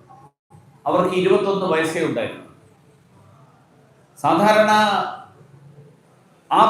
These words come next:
പ്രായത്തിലുള്ള ആളുകൾ സമൂഹത്തിൽ മാറ്റം ഉണ്ടാക്കിയെടുക്കണം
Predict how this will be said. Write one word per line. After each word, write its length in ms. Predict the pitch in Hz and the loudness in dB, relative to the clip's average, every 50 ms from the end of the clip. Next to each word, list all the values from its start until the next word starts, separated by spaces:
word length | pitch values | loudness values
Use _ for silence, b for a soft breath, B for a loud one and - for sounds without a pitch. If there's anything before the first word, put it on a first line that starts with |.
| - - | 2 2
പ്രായത്തിലുള്ള 600 | 175 170 190 208 208 202 208 208 202 202 196 190 160 165 | 2 4 4 4 2 2 0 0 2 4 4 4 4 4
ആളുകൾ 280 | 180 185 180 175 156 - - - 101 92 - - _ _ _ _ _ _ _ _ _ _ _ _ _ _ _ _ _ _ _ _ _ _ _ _ _ _ _ - - - _ _ _ _ _ _ _ _ _ _ _ _ _ _ _ _ _ _ _ - - - | 2 2 2 2 0 0 -2 -8 -12 -16 -18 -20 _ _ _ _ _ _ _ _ _ _ _ _ _ _ _ _ _ _ _ _ _ _ _ _ _ _ _ -20 -20 -20 _ _ _ _ _ _ _ _ _ _ _ _ _ _ _ _ _ _ _ -18 -10 -6
സമൂഹത്തിൽ 560 | 160 156 151 208 202 202 208 208 208 202 196 190 185 170 151 156 | -4 -2 -2 0 0 0 0 0 0 0 0 0 0 0 0 2
മാറ്റം 320 | 170 180 175 - 202 196 185 | 2 0 0 0 0 0 0
ഉണ്ടാക്കിയെടുക്കണം 1040 | 185 - _ - - 180 175 175 170 170 180 170 170 175 170 165 165 160 165 165 | 0 -4 _ -4 0 2 2 2 2 0 -2 -2 0 -2 -2 -2 -2 -2 0 0